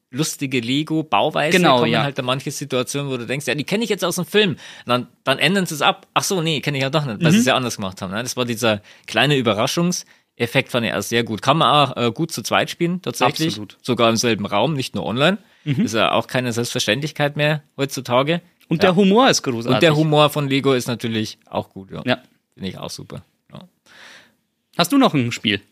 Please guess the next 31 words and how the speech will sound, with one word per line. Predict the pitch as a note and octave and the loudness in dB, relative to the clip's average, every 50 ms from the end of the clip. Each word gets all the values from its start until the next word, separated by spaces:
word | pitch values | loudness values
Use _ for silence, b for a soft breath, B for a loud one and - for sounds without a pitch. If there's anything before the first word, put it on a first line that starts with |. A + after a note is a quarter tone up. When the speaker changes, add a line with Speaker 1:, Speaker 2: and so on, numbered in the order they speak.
| _ _ _ - | _ _ _ -2
Speaker 1:
Ich | C#3+ C#3+ F3 | 0 2 2
habe | F3+ E3+ E3 | 4 4 2
ein | E3+ E3 | 0 0
Spiel, | - - - E3+ E3+ E3+ D#3+ | -2 0 0 2 2 4 4
ja, | C3+ B2 C3+ | 4 4 2
ich | D3+ - | 2 0
komme | - D3+ D#3+ | 0 -2 0
nochmal | E3 D#3+ D#3 D3 C#3+ | 0 0 0 0 0
zum | - - C#3+ | -2 -2 -4
Nintendo | C#3+ C3+ C3+ - D3 D#3+ D#3+ | -2 -2 -2 -2 -2 -2 -2
vierundsechzig | - D3+ C#3+ B2+ - C#3+ - - - - | -2 -2 -4 -2 -4 -4 -6 -8 -12 -12
zurück. | - - D3+ E3+ F#3+ - | -10 -6 -4 -4 -4 -4
Da | - | -2
kannst | D3 C#3+ D3 F3+ | -2 0 0 2
Speaker 2:
Okay. | A3 | 2
Speaker 1:
du, | - | 2
glaub | C3 B2+ B2 | 2 0 0
ich, | D3 - - - - _ _ | -2 -4 -6 -10 -16 _ _
anknüpfen. | - A#2+ E3 F3+ - - F3 E3+ - - F#3+ G#3 C#4 - _ _ _ _ _ _ _ _ _ _ _ _ | 0 0 0 0 0 -2 -2 -2 -2 -2 -6 -6 -6 -6 _ _ _ _ _ _ _ _ _ _ _ _
Also | - A#2+ A#2+ | -6 -4 -2
wir | A#2 B2 | 0 0
haben | B2+ | 0
ja | B2+ A#2+ | 0 0
im | A2+ A2+ | -2 0
Vorfeld | - B2+ B2 - C#3+ C3 | -2 -2 -2 -2 -4 -4
schon | - C3 | -4 -4
ein | A#2 | -4
bisschen | C3 - A#2 | -4 -6 -6
geredet. | F#2+ - F#2+ G2+ A#2 | -6 -6 -2 0 2
Speaker 2:
Genau, | A2+ G#2 G2 G#2 | 4 4 4 6
ja. | B2 F#3 C#4 | 6 6 4